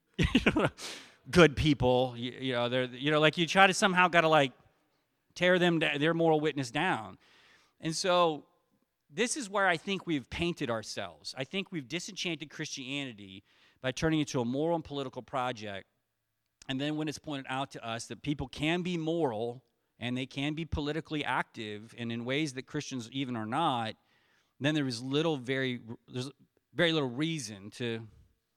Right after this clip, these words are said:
participate in a local faith community. Do you, let me ask you this way. Do you need to go to your church to be a good person?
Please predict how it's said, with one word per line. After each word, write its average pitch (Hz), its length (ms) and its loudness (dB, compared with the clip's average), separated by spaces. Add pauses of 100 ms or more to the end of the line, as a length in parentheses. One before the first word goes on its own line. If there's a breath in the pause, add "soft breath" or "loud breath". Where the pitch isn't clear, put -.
(460)
participate 127 680 4
in 113 160 -2
a 110 40 -4
local 107 280 -2
faith 175 280 -4
community. 80 600 -20 (1080)
Do 165 120 4
you, 196 80 2 (380)
let 160 80 0
me 160 100 0
ask 143 180 -2
you 160 40 -8
this 170 140 -10
way. 90 180 -14
Do 127 120 -2
you 175 120 6
need 139 440 4
to 135 60 -8
go 135 260 0
to - 120 -8
your 131 160 -2
church 143 420 2
to - 80 -8
be 127 100 0
a 131 40 2
good 131 200 2
person? 233 480 0